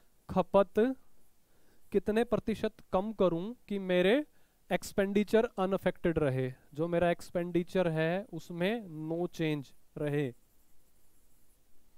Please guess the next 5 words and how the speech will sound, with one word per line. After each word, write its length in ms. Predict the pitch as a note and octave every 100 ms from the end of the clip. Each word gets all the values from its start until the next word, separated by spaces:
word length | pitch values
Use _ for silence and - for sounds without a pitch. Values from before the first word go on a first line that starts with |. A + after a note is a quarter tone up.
| - - - - - - - _ - _ _ - _
यानी 320 | D3 B2 C3+ D3+
कि 120 | F3
जो 140 | E3+
मेरा, 280 | D#3+ D3+ E3
अ, 400 | F#3+ C#3+ C3 B2